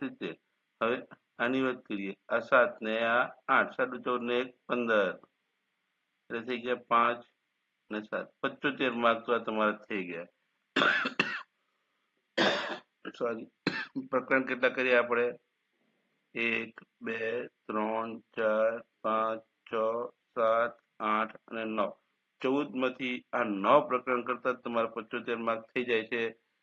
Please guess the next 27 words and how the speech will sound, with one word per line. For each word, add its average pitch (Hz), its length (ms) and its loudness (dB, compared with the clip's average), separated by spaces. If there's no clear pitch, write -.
તો 110 540 4
હું 120 180 -6
તો 123 100 0
તમને 113 260 -2
કહીશ 110 380 -4
કે 113 100 0
આ 107 60 6
પહેલા 107 520 0
નવ 107 300 -2
પ્રકરણ 110 400 -4
પહેલા 107 280 0
કરી 110 380 -4
જ 131 120 -8
જવાના. 95 400 -2
ઓકે? 117 320 -8
સ્ટાન્ડર્ડ 120 500 2
ગણિત 123 220 2
લીધું 120 280 -2
હોય 127 200 0
તો 110 100 2
તમારે 113 500 0
તૈયારી 123 280 2
બી 120 140 -6
સ્ટાન્ડર્ડ 117 400 0
કરવી 120 280 2
જ - 180 -14
જોઈએ. 95 380 -10